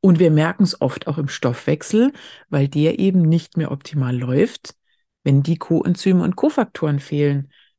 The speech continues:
weil nicht ausreichend B-Vitamine zur Verfügung stehen. Das haben wir ja schon verstanden,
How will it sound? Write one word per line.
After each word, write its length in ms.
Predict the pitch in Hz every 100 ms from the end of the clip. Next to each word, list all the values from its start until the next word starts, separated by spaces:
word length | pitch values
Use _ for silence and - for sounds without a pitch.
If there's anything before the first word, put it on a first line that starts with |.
| _ _
weil 320 | 135 147 175
nicht 260 | 185 185 -
ausreichend 520 | 160 - 170 185 185
B-Vitamine 520 | 214 170 143 131 135
zur 160 | 139 135
Verfügung 380 | 127 - 127
stehen. 240 | 131 - 123
Das 160 | 127
haben 120 | 139 156
wir 80 |
ja 120 | 160 151
schon 320 | - 151 147 - - _ _ _
verstanden, 720 | 151 139 143 135 139 185 247